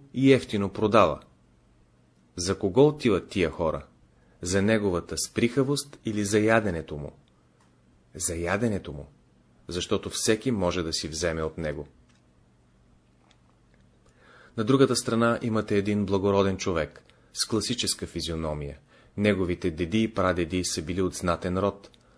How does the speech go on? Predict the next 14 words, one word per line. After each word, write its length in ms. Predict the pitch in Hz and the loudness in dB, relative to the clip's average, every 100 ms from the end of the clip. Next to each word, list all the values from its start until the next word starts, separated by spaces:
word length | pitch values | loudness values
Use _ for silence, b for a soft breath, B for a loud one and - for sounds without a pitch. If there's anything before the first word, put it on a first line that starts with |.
| b b b | b b b
В 80 | 92 | -8
думите 380 | 85 107 101 95 | -2 0 0 -4
му 140 | 95 | -4
няма 280 | 98 98 95 | -2 -2 -2
да 120 | 92 | -2
намериш 460 | 92 92 95 90 - | -2 -2 -2 -2 -4
нито 220 | 98 104 | -4 -2
една 280 | 95 98 - | 0 -2 -2
погрешка. 560 | 101 107 101 - - - b b b b - | 0 2 2 -2 -10 -14 b b b b -8
И 200 | 107 - | -8 0
той 320 | 135 117 - | 4 4 2
е 60 | 92 | -4
един 380 | 82 78 82 80 | -4 -6 -8 -6
гостилничар. 800 | 82 - 90 80 78 - 78 | -8 -6 -8 -6 -8 -8 -8